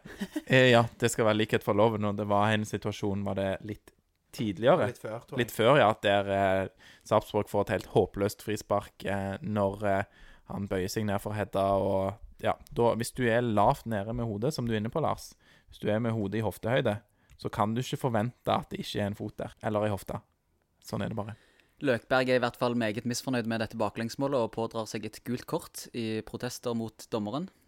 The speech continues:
Speaker 3: som medfører karantene for hans vedkommende.
Speaker 1: Ja, da blir valget enkelt, eh, neste kamp,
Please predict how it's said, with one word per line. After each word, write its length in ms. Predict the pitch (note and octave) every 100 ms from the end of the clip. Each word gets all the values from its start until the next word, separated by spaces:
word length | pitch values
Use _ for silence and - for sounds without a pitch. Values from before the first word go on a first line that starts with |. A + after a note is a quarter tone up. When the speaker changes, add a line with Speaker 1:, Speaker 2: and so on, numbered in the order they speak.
| - B2
Speaker 3:
som 280 | - C3 A#2+
medfører 340 | A2+ - A#2
karantene 480 | A#2 A2+ - G2+ G#2
for 120 | B2 A#2
hans 140 | B2
vedkommende. 440 | C3 - C3 G2+ G2+ _ _ -
Speaker 1:
Ja, 220 | A2+ F3 -
da 200 | - B2 A#2+
blir 260 | G#2+ A2+ A2
valget 320 | G#2+ A2+ A2+
enkelt, 520 | A#2+ - D3+ C#3+ -
eh, 140 | B2+ A#2+
neste 300 | A#2 - C3+
kamp, 180 | F#3